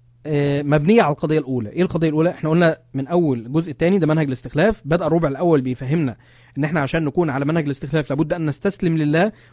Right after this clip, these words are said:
وكان أكبر مثال للاستسلام هو تحويل القبلة. لابد أن نكون متميزين عن الغير. كويس؟ طب إحنا مستسلمين لله وم-، ومتميزين عن الغير، فتأتي قضية مشكلة، يعني عاملة فيها إشكال، زي قضية إيه؟ زي قضية الصفا والمروة.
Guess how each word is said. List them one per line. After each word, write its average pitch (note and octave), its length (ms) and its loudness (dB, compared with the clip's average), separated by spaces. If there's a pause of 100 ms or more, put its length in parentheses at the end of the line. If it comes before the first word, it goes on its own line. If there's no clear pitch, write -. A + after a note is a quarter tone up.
وكان D3+ 300 -2
أكبر F#3 300 0
مثال D#3 300 0
للاستسلام D3 560 -4
هو D#3+ 120 2
تحويل D3+ 260 -4
القبلة. F3+ 380 2 (300)
لابد F3 300 2
أن F3 100 -2
نكون G3 280 4
متميزين D3+ 640 0
عن D#3+ 160 0
الغير. A#2 420 -8
كويس؟ F3 340 2 (240)
طب C#3+ 120 2
إحنا A3 180 4
مستسلمين G3+ 520 2
لله F3+ 320 2
وم-، D3 400 -4 (100)
ومتميزين E3 760 2
عن F#3 120 2
الغير، G3 400 4 (260)
فتأتي A#3 560 2
قضية G#3 640 4 (320)
مشكلة، D#3+ 460 2 (600)
يعني C#3 200 -2
عاملة F3 240 2
فيها F#3 260 -2
إشكال، C#3+ 380 -2
زي F3 140 0
قضية F#3 300 0
إيه؟ F3+ 200 0
زي D3+ 120 0
قضية F3+ 180 0
الصفا F#3 280 -2
والمروة. C3 320 -2